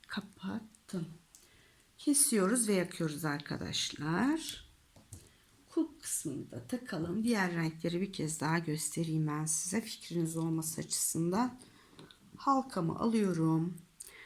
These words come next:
Açıyorum. <clears throat> Papağanımı taktım.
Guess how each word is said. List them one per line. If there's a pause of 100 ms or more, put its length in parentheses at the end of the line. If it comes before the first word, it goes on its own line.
(480)
Açıyorum. (680)
<clears throat> (2500)
Papağanımı
taktım.